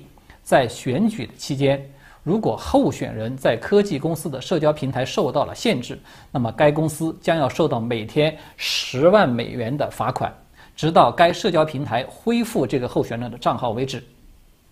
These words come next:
此外呢，对任何科技公司利用其内容和用户相关的算法压制或者是优先访问与选票上的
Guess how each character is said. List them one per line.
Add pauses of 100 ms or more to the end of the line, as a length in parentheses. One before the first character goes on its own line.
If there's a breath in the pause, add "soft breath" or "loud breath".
(400 soft breath)
此
外
呢， (340 loud breath)
对
任
何
科
技
公
司 (220 loud breath)
利
用
其
内
容
和
用
户
相
关
的
算
法
压
制
或
者
是
优
先
访
问
与
选
票
上
的